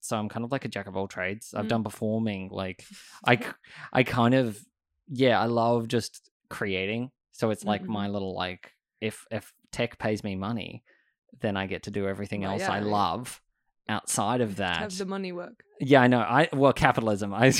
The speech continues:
Speaker 1: really, I really rake towards it. I'm like, "Yeah,
Speaker 2: So
Speaker 1: this"
Speaker 2: wait, so when someone calls you to be on their crew, you could fill in, like, many roles. You
Speaker 1: Yeah,
Speaker 2: could be,
Speaker 1: basi-
Speaker 2: like, the performing, sound recording.
Speaker 1: Yeah.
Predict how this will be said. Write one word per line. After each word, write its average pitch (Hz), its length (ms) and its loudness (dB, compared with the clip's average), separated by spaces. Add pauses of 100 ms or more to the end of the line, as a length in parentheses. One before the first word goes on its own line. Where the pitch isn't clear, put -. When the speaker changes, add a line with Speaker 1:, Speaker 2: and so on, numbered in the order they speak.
(120)
Speaker 1:
really, 180 500 10 (440)
I 165 40 10
really 170 260 10
rake 135 260 8
towards 120 400 8
it. 113 80 2
I'm 110 120 -2
like, 107 240 -6
"Yeah, 139 240 4
Speaker 2:
So 247 120 2
Speaker 1:
this" 254 120 2
Speaker 2:
wait, 240 220 4
so 247 140 2
when 233 180 0
someone 254 240 -4
calls 202 380 2
you 165 140 -6
to 196 100 -6
be 175 120 0
on 165 120 -2
their 156 100 -6
crew, 78 560 -4
you 185 140 -8
could 196 160 -2
fill 190 200 -2
in, 175 160 -2
like, 143 240 -8
many 175 400 -4
roles. - 600 -6
You 151 160 6
Speaker 1:
Yeah, 170 140 10
Speaker 2:
could 95 80 2
be, 107 80 2
Speaker 1:
basi- 120 40 4
Speaker 2:
like, 151 280 2
the 175 140 0
performing, 180 760 -4
sound 165 360 -4
recording. 151 640 -4
Speaker 1:
Yeah. 117 460 8